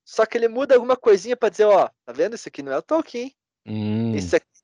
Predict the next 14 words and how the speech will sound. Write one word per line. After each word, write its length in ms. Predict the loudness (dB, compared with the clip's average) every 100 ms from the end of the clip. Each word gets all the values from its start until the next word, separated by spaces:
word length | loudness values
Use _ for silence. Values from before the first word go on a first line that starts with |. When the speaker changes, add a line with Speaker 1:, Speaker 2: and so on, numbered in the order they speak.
| _ _ -6
Speaker 1:
olha 120 | 0 0
essa 200 | 2 2
parte 320 | 4 4 2
aqui 180 | 2 0
eu 60 |
fiz 240 | 0 -10 -10
diferente. 1400 | -12 -2 2 4 6 6 8 6 6 4 2 4 2 0 -2
Speaker 2:
<laughs> 760 | 0 0 -2 -4 -6 -6 -8 _ -14 -2
Speaker 1:
Olha 120 | 0
aqui, 220 | 0 -2
esse, 280 | 0 0 0 _ _
esse, 360 | -2 0 -2 -2
esse, 320 | -2 -4 -4 -14 _ _ _ _ -6
esse 240 | -6 -8